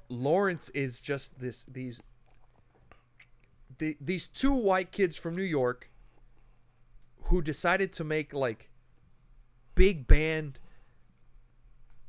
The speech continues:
R and B soul music, kind of. Not R and B like fucking Trey Songz and Chris Brown.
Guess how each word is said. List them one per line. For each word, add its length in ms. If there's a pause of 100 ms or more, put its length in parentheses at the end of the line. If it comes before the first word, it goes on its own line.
(280)
R 240
and 200
B 300
soul 720
music, 500
kind 300
of. 220
Not 280
R 220
and 120
B 160
like 240
fucking 420
Trey 260
Songz 500
and 100
Chris 220
Brown. 320